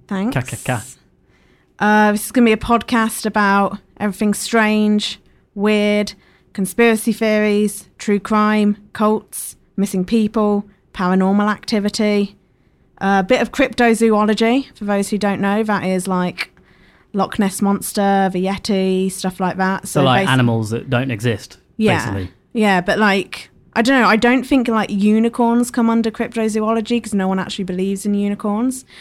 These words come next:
Speaker 1: But there's some people who
Speaker 2: Hmm.
Speaker 1: actually believe the Loch Ness Monster is real.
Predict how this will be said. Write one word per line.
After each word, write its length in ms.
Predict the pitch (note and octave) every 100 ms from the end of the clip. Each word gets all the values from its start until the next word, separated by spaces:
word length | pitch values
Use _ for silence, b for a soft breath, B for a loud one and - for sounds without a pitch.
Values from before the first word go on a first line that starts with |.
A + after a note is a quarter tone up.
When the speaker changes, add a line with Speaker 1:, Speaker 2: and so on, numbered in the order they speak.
| B B
Speaker 1:
But 100 | G3+
there's 140 | G3+
some 140 | G#3+ G#3
people 200 | G#3 D3+
who 60 |
Speaker 2:
Hmm. 100 | -
Speaker 1:
actually 340 | D3 - - G3+
believe 300 | F#3+ F#3+ F#3
the 160 | F#3+
Loch 180 | F#3 F#3
Ness 220 | F3+ F#3+
Monster 360 | G3+ F#3+ - G#3
is 140 | G3+
real. 240 | G3+ -